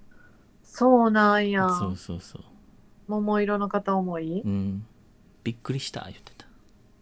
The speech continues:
Speaker 1: そうなんや。
Speaker 2: うん。
Speaker 1: さすがあやや。
Speaker 2: ずっと「あやややった」言うて。
Speaker 1: えー。
Speaker 2: 油断してるところが一ミリもない言う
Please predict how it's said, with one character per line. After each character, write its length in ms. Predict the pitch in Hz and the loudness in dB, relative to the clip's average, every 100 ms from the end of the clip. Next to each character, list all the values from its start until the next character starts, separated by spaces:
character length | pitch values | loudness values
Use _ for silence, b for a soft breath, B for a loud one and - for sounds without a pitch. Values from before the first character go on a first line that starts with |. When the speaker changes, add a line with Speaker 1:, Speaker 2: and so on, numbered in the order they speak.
| - - - - | -16 -14 -14 -6
Speaker 1:
そ 300 | 247 269 262 240 | 4 8 8 8
う 20 | |
な 240 | 220 214 | 8 6
ん 120 | 208 | 4
や。 160 | 196 185 | 2 2
Speaker 2:
う 300 | 180 180 185 | 2 0 -4
ん。 60 | 113 - - - - - - - - - - - - 190 | -10 -16 -20 -20 -18 -18 -18 -18 -20 -20 -20 -20 -12 -12
Speaker 1:
さ 60 | - | -8
す 120 | 202 | -6
が 140 | 208 | -4
あ 60 | 220 | -2
や 140 | 214 | -2
や。 240 | 185 185 170 - - | -2 -6 -12 -12 -6
Speaker 2:
ず 140 | 139 | -6
っ 80 | - | -4
と 100 | - - | -6 0
「あ 60 | 117 | 2
や 140 | 107 | 2
や 80 | 98 | 0
や 160 | 92 87 | -4 -8
っ 60 | - | -10
た」 200 | - 65 87 | -10 -8 -10
言 80 | 90 | -12
う 40 | |
て。 180 | - - - - - - - - - - - - - | -16 -20 -20 -20 -20 -20 -20 -20 -20 -20 -20 -20 -10
Speaker 1:
え 60 | 208 | 0
ー。 960 | 214 214 220 220 220 214 214 214 220 220 - - _ - - - - - | 2 4 4 4 4 2 2 2 0 -2 -14 -20 _ -20 -20 -20 -8 2
Speaker 2:
油 140 | 117 | 4
断 260 | 135 135 120 | 4 2 0
し 60 | |
て 100 | - | 0
る 120 | 123 | 0
と 100 | 120 | -2
こ 100 | 110 | -2
ろ 100 | 107 95 | -2 -2
が 60 | |
一 240 | 90 - 98 | -6 -8 -6
ミ 60 | |
リ 80 | 113 | -4
も 140 | 117 | -4
な 200 | - - | -6 -12
い 20 | |
言 80 | |
う 40 | - | -20